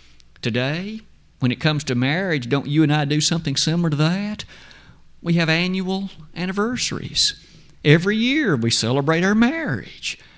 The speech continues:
A reminder of that powerful covenant we entered and the joy we still experience by virtue of it.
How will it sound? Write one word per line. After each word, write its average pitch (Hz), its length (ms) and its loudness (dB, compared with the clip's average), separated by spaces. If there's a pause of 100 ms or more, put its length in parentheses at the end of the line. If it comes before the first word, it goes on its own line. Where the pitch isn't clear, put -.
(420)
A 214 80 2
reminder 220 800 4
of 151 120 4
that 139 200 -2
powerful 220 560 -2
covenant 202 500 -4
we 185 300 -4
entered 165 400 -6
and 170 100 -6
the 156 80 -6
joy 156 400 2
we 180 140 2
still 196 260 0
experience 180 560 0
by 156 180 -2
virtue 180 400 0
of 127 280 -2
it. 147 180 -6